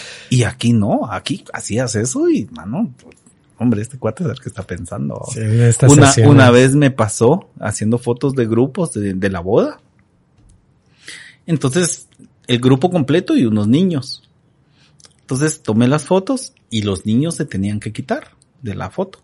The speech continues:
Speaker 1: y no se quitaron. Entonces, lo que hice fue cerrar mi toma y cortar a los niños en el disparo.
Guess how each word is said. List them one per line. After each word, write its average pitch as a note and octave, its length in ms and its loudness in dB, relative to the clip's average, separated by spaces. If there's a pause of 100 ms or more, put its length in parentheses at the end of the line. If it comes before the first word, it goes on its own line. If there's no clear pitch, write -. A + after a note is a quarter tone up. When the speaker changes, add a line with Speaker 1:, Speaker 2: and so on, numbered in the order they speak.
(160)
Speaker 1:
y A2+ 160 -2
no G2 220 -4
se - 140 -14
quitaron. G#3 440 -12 (920)
Entonces, B2 300 -4
lo E3+ 160 2
que D3+ 80 0
hice C3 220 4
fue D#3 220 2
cerrar G#2 440 -2
mi D3+ 140 2
toma A3 440 0 (140)
y D#3+ 100 -6
cortar A2 500 0
a C3 80 4
los B2+ 180 0
niños D3 380 2
en C3+ 80 0
el G#2 100 -2
disparo. D#3 500 -4